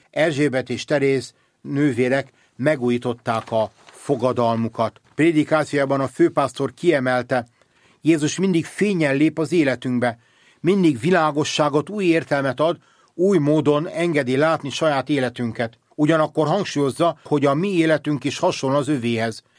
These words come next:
Ez a központi gondolat mutatja meg, hogy miért is ünnepeljük a mai napon a megszentelt élet napját. Ez az ünnep a szerzetési elköteleződés lényegét mutatja meg.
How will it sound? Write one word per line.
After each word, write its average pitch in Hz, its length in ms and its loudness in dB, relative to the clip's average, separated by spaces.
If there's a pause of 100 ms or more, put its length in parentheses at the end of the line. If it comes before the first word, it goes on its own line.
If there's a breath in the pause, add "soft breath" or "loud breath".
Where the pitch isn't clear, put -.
(120)
Ez 127 140 -4
a 131 120 0
központi 143 500 -2
gondolat 143 480 0
mutatja 139 480 -2
meg, 151 220 0 (320 soft breath)
hogy 123 160 -4
miért 170 340 0
is - 140 -6
ünnepeljük 139 480 -2
a 135 60 -2
mai 151 200 0
napon 139 300 -2
a 131 60 0
megszentelt 117 580 -4
élet 131 280 -2
napját. 117 580 -4 (160)
Ez 135 160 -2
az 135 160 -2
ünnep 156 380 0
a 143 180 0
szerzetési 147 720 -4
elköteleződés 135 1040 -2 (260 soft breath)
lényegét 135 640 0
mutatja 131 460 -2
meg. 117 300 -2